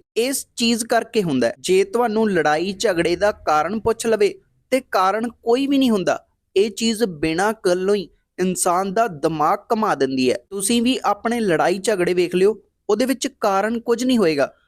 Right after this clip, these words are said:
ਪਰ ਇਹ ਚੀਜ਼ ਤੁਹਾਡੇ ਘਰ ਹੋਏਗੀ, ਇਹਦੇ ਨਾਲ ਹੀ ਲੜਾਈ ਝਗੜਾ ਹੁੰਦਾ ਹੈ। ਇੱਕ ਵਾਰੀ ਇੱਕ ਬਹੁਤ ਹੀ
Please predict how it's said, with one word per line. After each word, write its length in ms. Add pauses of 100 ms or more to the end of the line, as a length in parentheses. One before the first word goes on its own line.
(200)
ਪਰ 280
ਇਹ 140
ਚੀਜ਼ 540
ਤੁਹਾਡੇ 320
ਘਰ 200
ਹੋਏਗੀ, 460
ਇਹਦੇ 280
ਨਾਲ 300
ਹੀ 100
ਲੜਾਈ 440
ਝਗੜਾ 360
ਹੁੰਦਾ 240
ਹੈ। 220
ਇੱਕ 220
ਵਾਰੀ 300
ਇੱਕ 160
ਬਹੁਤ 460
ਹੀ 120